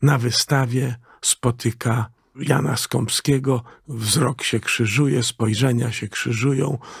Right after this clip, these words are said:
potem ponowne spotkanie na mszy i, i trzecie spotkanie w mieszkaniu jednej z ciotek,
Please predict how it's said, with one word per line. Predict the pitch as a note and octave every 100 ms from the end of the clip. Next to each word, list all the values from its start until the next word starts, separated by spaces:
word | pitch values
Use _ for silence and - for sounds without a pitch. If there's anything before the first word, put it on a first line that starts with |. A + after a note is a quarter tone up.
| -
potem | C3 A#2+ B2 A#2
ponowne | A#2+ B2 B2+ A#2 B2
spotkanie | - - A2 - A#2 A#2+ B2
na | C3
mszy | A#2+ - - F3+ G3 - - - -
i, | - E3 D#3 - - - _ _ -
i | D#3
trzecie | A#2+ - E3+ D#3+ D3+
spotkanie | B2+ - B2+ - C3+ B2+ C3 C3 - - - G#2+
w |
mieszkaniu | B2+ A2+ - B2 A#2 A#2
jednej | A#2 A#2 A2+ G#2+
z | -
ciotek, | - B2 A#2 B2 A#2+